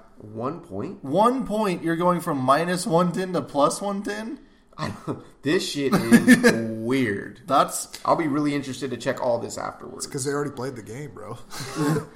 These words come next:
Speaker 3: Vegas
Speaker 2: The
Speaker 3: knows the
Speaker 1: Pretty
Speaker 3: results.
Speaker 1: much, right?
Speaker 2: The Warriors minus five is even.
Speaker 3: Damn.
Speaker 2: So.
Speaker 3: Yep, so it's gonna be a blowout.
Speaker 2: Huh, okay. Well, that's interesting. I don't know. I don't know what to do. I guess the Warriors are winning by fifteen.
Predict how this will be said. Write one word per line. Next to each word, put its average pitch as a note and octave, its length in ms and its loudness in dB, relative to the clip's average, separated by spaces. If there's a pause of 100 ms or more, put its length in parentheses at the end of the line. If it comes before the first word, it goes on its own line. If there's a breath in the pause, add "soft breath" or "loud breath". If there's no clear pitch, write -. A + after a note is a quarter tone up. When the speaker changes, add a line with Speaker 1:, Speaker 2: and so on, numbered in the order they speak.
Speaker 3:
Vegas D3 320 -2
Speaker 2:
The D#3+ 60 4
Speaker 3:
knows C#3+ 240 -4
the A2 60 -16
Speaker 1:
Pretty A#2+ 180 -4
Speaker 3:
results. G#2+ 300 -4
Speaker 1:
much, - 20 -6
right? G#2+ 100 0
Speaker 2:
The E3 80 4
Warriors D#3+ 680 4
minus C#3+ 500 2
five B2+ 380 2
is G2+ 240 -6
even. A2 460 -12 (720)
Speaker 3:
Damn. A#2 200 -12
Speaker 2:
So. G2 380 -6 (160)
Speaker 3:
Yep, G#2 200 -14 (100)
so - 180 -16
it's - 120 -16
gonna A2 160 -12
be G#2+ 100 -10
a G#2+ 60 -10
blowout. A2 420 -12 (240)
Speaker 2:
Huh, F#3 320 -2 (140)
okay. E3 360 -4 (680 soft breath)
Well, D3+ 400 -2 (240)
that's A#2 220 -4
interesting. G2+ 540 -12 (140)
I A2 100 -4
don't A#2 140 -2
know. A2+ 220 -4 (260)
I A#2+ 80 -4
don't C3 120 0
know B2+ 420 -2
what A#2+ 200 -2
to A#2 100 -12
do. B2+ 340 -4
I G#2 80 -6
guess A#2 260 -6
the A#2 80 -6
Warriors A2 440 -4
are G#2+ 40 -6
winning G#2 320 -6
by F#2+ 140 -4
fifteen. G2 600 -12